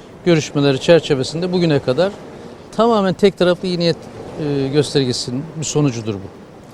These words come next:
Dolayısıyla kırk altı yıl bir iyi niyet göstergesi için zannediyorum gereğinden çok fazla bir süre. Yani böyle bir ekonomik değerin bu çocukların geleceğinden çalınması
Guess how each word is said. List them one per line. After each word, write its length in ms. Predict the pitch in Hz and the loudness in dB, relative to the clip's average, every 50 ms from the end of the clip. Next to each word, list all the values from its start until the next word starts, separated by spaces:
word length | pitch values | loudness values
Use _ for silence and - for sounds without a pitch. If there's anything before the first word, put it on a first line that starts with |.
| - - - - - - - | -20 -20 -20 -20 -16 -10 -6
Dolayısıyla 560 | 185 175 160 147 139 127 - - 151 170 180 - - - - - | -2 2 2 2 2 0 -2 -6 -6 -4 -6 -6 -6 -12 -8 -2
kırk 220 | - 175 156 - - | 0 0 2 4 4
altı 280 | 170 160 151 - 190 | 4 4 4 2 2
yıl 160 | 180 165 170 185 202 - - - - - - - - - - - - - - - - - - - - - | 2 2 2 0 -4 -8 -10 -14 -14 -16 -16 -16 -18 -18 -18 -18 -18 -20 -20 -20 -20 -20 -20 -16 -12 -10
bir 80 | 170 147 | -8 -4
iyi 220 | 143 160 165 165 | 0 0 2 4
niyet 240 | 165 165 151 - - | 4 4 4 2 2
göstergesi 600 | 156 143 - - 156 147 147 151 143 - - 170 | 0 0 2 2 2 2 2 0 -4 -4 -6 -6
için 220 | 147 - - 170 165 | -6 -6 -8 -6 -2
zannediyorum 580 | 143 156 151 143 135 123 120 131 139 151 165 - - - - - - - - - - - - - - - - - 151 139 | 0 0 2 2 0 0 0 0 0 -2 -2 -6 -10 -16 -18 -18 -18 -18 -18 -18 -18 -18 -16 -16 -16 -14 -12 -6 0 4
gereğinden 460 | 151 156 151 151 151 143 151 160 151 | 6 6 8 6 6 4 2 0 2
çok 220 | - - 160 - | 2 2 2 2
fazla 280 | - 151 135 117 131 131 | 4 0 2 2 2 0
bir 60 | 113 | -2
süre. 200 | - - - 95 92 - - - - - - - - - - - 151 | -2 -8 -10 -10 -12 -12 -14 -18 -18 -18 -18 -18 -18 -16 -14 -6 0
Yani 280 | 139 123 123 120 131 135 | 2 2 2 4 4 4
böyle 260 | 151 151 143 143 123 | 6 6 6 4 2
bir 120 | 131 127 123 - - - | 2 -2 -2 -4 -4 -4
ekonomik 520 | 165 - - 160 151 147 143 135 - - | -2 0 2 2 4 4 2 0 2 4
değerin 320 | 151 147 135 127 123 147 180 - - - - - - - - - - - - - - - - - | 4 6 6 6 4 2 -4 -10 -16 -20 -20 -20 -20 -20 -20 -20 -20 -20 -20 -20 -20 -20 -16 -12
bu 60 | - 156 | -10 -2
çocukların 560 | - 170 151 135 135 - 147 139 139 139 131 | 2 2 2 2 0 0 2 2 4 4 6
geleceğinden 640 | 143 151 151 151 131 135 147 143 143 156 170 170 | 6 6 6 6 4 4 4 4 4 4 4 2
çalınması 840 | 156 - - 156 143 147 139 127 131 139 131 - - - 202 202 | 2 2 2 2 4 2 2 2 2 0 0 0 0 -2 -2 -4